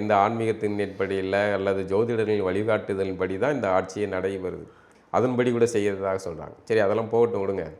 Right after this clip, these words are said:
இப்ப அவருடைய திட்டத்தின்படி இந்த மாதிரியான பெயர்கள்ல வந்து இவர்கள் காசு கொடுத்து இவர்கள் சொந்த கட்சியின் நிதியில, இவர்கள் குடும்ப நிதியை கூட விட்டுருங்களேன், கட்சிக்கு க-, க-, தி மு கங்கிற ஒரு பொது கட்சி,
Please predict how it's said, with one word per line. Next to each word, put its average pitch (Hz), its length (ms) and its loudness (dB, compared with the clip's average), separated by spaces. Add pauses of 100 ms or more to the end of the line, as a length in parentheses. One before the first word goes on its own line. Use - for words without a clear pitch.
(340)
இப்ப - 180 -12
அவருடைய 120 560 4
திட்டத்தின்படி 113 720 -2 (420)
இந்த 101 140 -4
மாதிரியான 113 400 -2 (160)
பெயர்கள்ல 113 380 2
வந்து 107 440 -4
இவர்கள் 117 400 0
காசு 120 400 -4
கொடுத்து 104 340 -6
இவர்கள் 101 340 0
சொந்த 104 360 -4
கட்சியின் 101 540 -4
நிதியில, 92 300 -6 (640)
இவர்கள் 113 440 2
குடும்ப 127 320 -2
நிதியை 113 380 -4
கூட 110 160 -2
விட்டுருங்களேன், 95 640 -4
கட்சிக்கு 117 540 -4
க-, 107 400 2
க-, 104 160 0
தி 117 120 -4
மு 113 80 -6
கங்கிற 107 220 0
ஒரு 113 140 0
பொது 107 200 0
கட்சி, 95 300 -4